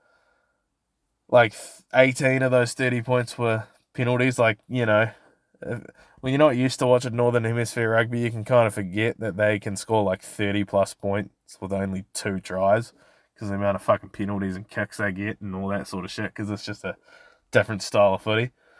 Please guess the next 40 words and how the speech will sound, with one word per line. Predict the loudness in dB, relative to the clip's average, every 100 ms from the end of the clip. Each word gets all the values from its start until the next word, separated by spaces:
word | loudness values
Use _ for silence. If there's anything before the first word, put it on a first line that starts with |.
| _ _ _ 2
But, | 8 10
um, | 12 10 6 -6 -12 _ _ _ _ _ _ _ _ _ _ _ 0
yeah, | 6 8 6 2 _
yeah, | 0 6 6 6
I | 6
really, | 6 8 6 4 -2 _ _ -10
I | -4
don't, | 8 8 8 _ -8
wasn't | -2 0 0
that | 2 2
impressed. | 2 2 0 2
Like, | 0
their | 0
defense | 0 2 2 2 0 4
out | 2
in | 2
the |
back | 4 4 4
line, | 2 0 4
like, | 6
Aussies | 6 4 0 -2
were | 0
able | 0
to | -2
split | -8 -8
them | -6 -2
open | -2 0
quite | 4 4
a | 6
bit. | 2 2 _ _ _ _ _ _ _ _
And, | 4 6 8 6 -2 -6 -6 -8 -12 -16 _ -8
yeah, | 0 2
they | 4
didn't | 4 2
really | 2 2
have | 4
a | 4
lot | 2 6 6 4 _ -10
attacking-wise. | -2 0 0 0 2 4 4 4
Like, | 2 2